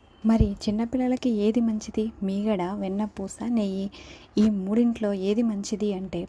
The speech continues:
పాల మీద నుంచి తీసిన మీగడ అనేది చాలా మంచిది. ఎందుకంటే ఇందులో కొలెస్ట్రాల్ అనేది చాలా తక్కువగా ఉంటుంది. ఒక గుడ్డులో ఉన్న మొత్తం కొలెస్ట్రాల్తో పోలిస్తే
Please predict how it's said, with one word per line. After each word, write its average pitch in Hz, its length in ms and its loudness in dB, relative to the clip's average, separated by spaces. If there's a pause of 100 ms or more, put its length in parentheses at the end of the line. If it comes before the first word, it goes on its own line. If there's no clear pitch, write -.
(100)
పాల 196 200 0
మీద 214 240 2
నుంచి 196 360 -2
తీసిన 180 340 -4
మీగడ 202 400 2
అనేది 175 320 0
చాలా 196 360 -2
మంచిది. 170 540 -4
ఎందుకంటే 214 540 2
ఇందులో 196 320 0
కొలెస్ట్రాల్ 214 580 0
అనేది 190 280 -2
చాలా 202 300 -4
తక్కువగా 196 520 0
ఉంటుంది. 175 400 -2 (580)
ఒక 214 180 4
గుడ్డులో 220 480 2
ఉన్న 226 340 2
మొత్తం 220 380 0
కొలెస్ట్రాల్తో 202 680 2
పోలిస్తే 185 640 -4